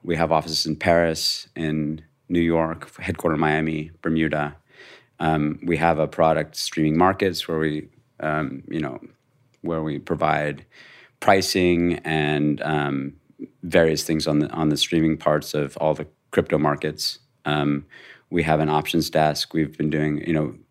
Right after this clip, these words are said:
Walton and Philippe come from S A C Capital, where they're, they d-, you know, they were basically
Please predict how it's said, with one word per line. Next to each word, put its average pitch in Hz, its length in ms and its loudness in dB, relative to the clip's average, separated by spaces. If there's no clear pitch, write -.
Walton 82 380 0
and 76 200 -2
Philippe 85 280 -6
come 73 100 -8
from 73 140 -2
S - 160 -4
A - 40 -8
C - 140 -10
Capital, - 400 -4
where 62 140 -12
they're, - 240 -14
they 82 160 4
d-, 71 200 -6
you 82 120 -2
know, 73 100 0
they 78 100 2
were 76 140 0
basically 73 460 -2